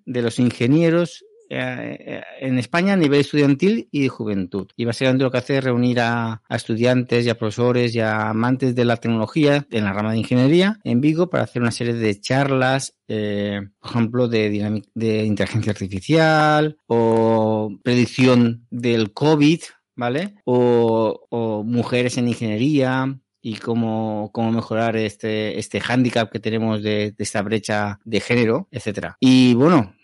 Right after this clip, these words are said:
eh, hemos dicho que no hablaremos de K D E, bueno, pues hemos mentido. Pues K D E y K D E España estará presente porque Rubén Gómez y Miguel Muiños, el primero,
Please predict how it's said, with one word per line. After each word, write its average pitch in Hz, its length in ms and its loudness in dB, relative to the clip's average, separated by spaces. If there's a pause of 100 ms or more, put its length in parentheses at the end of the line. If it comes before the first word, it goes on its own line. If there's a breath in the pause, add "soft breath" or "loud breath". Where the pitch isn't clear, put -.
eh, 110 540 0 (160)
hemos 135 380 2
dicho 147 200 -4
que 165 120 -2
no 151 80 2
hablaremos 120 340 2
de 113 60 -2
K 110 140 -2
D 117 180 0
E, 127 40 -6
bueno, 104 300 -12
pues 98 160 -14
hemos 104 160 -4
mentido. 104 420 -4 (440 loud breath)
Pues - 180 -4
K 139 240 2
D 143 320 6
E 165 220 -4 (200)
y 127 220 -4
K 120 220 -4
D 123 60 -2
E - 20 -2
España 127 340 -4
estará 127 280 0
presente 127 440 0
porque 107 720 -2
Rubén 123 560 0
Gómez 127 400 2
y 117 160 -4
Miguel 113 320 0
Muiños, 127 640 2
el - 140 -8
primero, 123 420 2